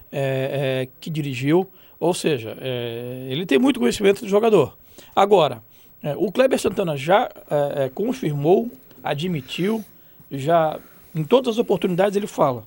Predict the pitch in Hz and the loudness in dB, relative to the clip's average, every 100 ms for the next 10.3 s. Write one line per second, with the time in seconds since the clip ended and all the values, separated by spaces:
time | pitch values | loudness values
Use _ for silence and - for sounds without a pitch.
0 | _ _ _ _ - - 139 165 160 170 | _ _ _ _ -10 -4 -2 -2 -2 -2
1 | 160 147 147 139 120 156 226 285 165 143 | -2 0 -2 -2 0 0 2 0 2 2
2 | 170 285 254 - 247 226 247 233 214 208 | 0 0 -2 0 0 2 0 0 0 0
3 | - 180 180 233 - _ _ _ - 175 | 0 0 -2 -2 -10 _ _ _ -6 -4
4 | 175 165 180 170 165 185 170 170 160 147 | -4 -2 -2 -2 -6 -6 -6 -6 -4 -4
5 | 147 143 151 151 151 131 156 143 135 147 | -2 -2 -2 -4 -6 -8 -6 -6 -4 -4
6 | 147 131 147 139 123 139 123 127 175 - | -4 -6 -6 -6 -6 -8 -6 -6 -6 -8
7 | - - - 139 156 151 151 147 135 143 | -18 -14 -6 2 2 2 -2 -2 -2 0
8 | 165 131 - 151 _ 151 135 139 131 127 | 0 -2 -8 -12 _ -6 -4 -2 -2 -2
9 | 113 117 147 165 - - 180 185 190 190 | -4 -2 -2 -4 -10 -2 0 4 4 4
10 | 208 131 | 2 0